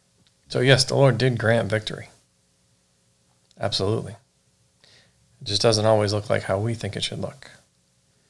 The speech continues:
But we should be able to recognize and acknowledge it, which clearly you see that done by Joab and, and the men. "Hey, the Lord's given us victory." But also,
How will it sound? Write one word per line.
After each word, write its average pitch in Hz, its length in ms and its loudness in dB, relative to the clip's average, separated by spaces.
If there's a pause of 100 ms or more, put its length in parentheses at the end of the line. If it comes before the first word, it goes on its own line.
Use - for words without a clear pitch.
(240)
But - 260 0
we 127 140 0
should 110 160 4
be 107 100 0
able 104 140 0
to - 180 -6
recognize 107 540 2
and 95 100 0
acknowledge 104 440 4
it, - 100 -8
which - 240 -4
clearly 110 340 0
you 107 80 -4
see 110 220 -2
that 107 240 -2
done 107 240 -2
by 101 260 -2 (460)
Joab 107 240 2
and, 101 320 -2
and 104 180 -4
the 98 40 -2
men. 101 240 0 (680)
"Hey, 104 80 -4
the 90 80 -4
Lord's 107 240 0
given 107 220 -2
us 110 80 -2
victory." 120 400 -2 (720)
But - 100 -16
also, 104 520 2